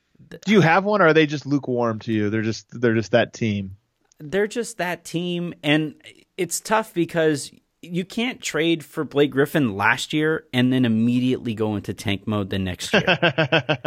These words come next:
Speaker 2: You know?
Speaker 1: Yeah, that's a good point.
Speaker 2: And,
Speaker 1: That's a good
Speaker 2: and,
Speaker 1: point.
Speaker 2: and so that's kind of where they're stuck at right now. They gotta figure out, I, I don't know. I, I went on Locked On Pistons last week, and, and we spoke a, a, for a little while about,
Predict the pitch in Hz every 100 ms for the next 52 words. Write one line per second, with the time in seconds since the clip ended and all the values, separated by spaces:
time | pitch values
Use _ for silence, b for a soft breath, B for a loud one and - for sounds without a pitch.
0 | 139 139 - 139 - - - B B B
1 | 110 110 113 104 107 107 113 104 104 151
2 | 151 151 143 143 107 143 147 160 151 170
3 | - 190 190 180 160 156 - 160 170 147
4 | 120 110 104 92 107 135 139 - 151 151
5 | 147 131 131 - 123 147 131 143 131 127
6 | 123 117 131 120 135 160 143 127 131 139
7 | 127 123 135 - 135 127 123 113 - 113
8 | 127 - 123 123 - _ _ _ _ -
9 | 107 104 101 98 - 104 101 98 95 120
10 | 120 - 120 131 - - - - - 123
11 | 123 - - 151 151 135 180 135 180 208
12 | 110 92 104 107